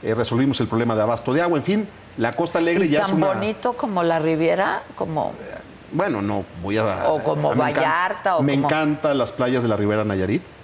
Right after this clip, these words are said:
Speaker 1: pero tengo que decirlo, están mejores las playas de
Speaker 2: Pues
Speaker 1: Costa
Speaker 2: sí,
Speaker 1: Alegre
Speaker 2: tienes que
Speaker 1: todavía.
Speaker 2: decirlo,
Speaker 1: No,
Speaker 2: claro,
Speaker 1: y, y,
Speaker 2: nomás
Speaker 1: y la verdad es que
Speaker 2: faltaba.
Speaker 1: son las mejores playas de México, Adela, te lo digo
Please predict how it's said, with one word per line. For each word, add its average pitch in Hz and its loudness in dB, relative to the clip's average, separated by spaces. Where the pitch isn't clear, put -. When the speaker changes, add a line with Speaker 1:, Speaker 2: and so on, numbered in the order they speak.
Speaker 1:
pero 101 0
tengo 101 -2
que 120 0
decirlo, 104 -2
están - -4
mejores 113 0
las 98 -4
playas 101 -2
de 95 -4
Speaker 2:
Pues 151 0
Speaker 1:
Costa - 2
Speaker 2:
sí, 185 2
Speaker 1:
Alegre 180 2
Speaker 2:
tienes 151 0
que - -2
Speaker 1:
todavía. 147 2
Speaker 2:
decirlo, 180 0
Speaker 1:
No, 160 -2
Speaker 2:
claro, 143 2
Speaker 1:
y, 175 0
y, - -4
Speaker 2:
nomás 180 2
Speaker 1:
y - 4
la 160 2
verdad 170 0
es 160 2
que 180 2
Speaker 2:
faltaba. 190 2
Speaker 1:
son 185 2
las 175 2
mejores 156 0
playas 156 0
de 117 0
México, 123 -2
Adela, 87 -2
te - -6
lo 98 0
digo 131 2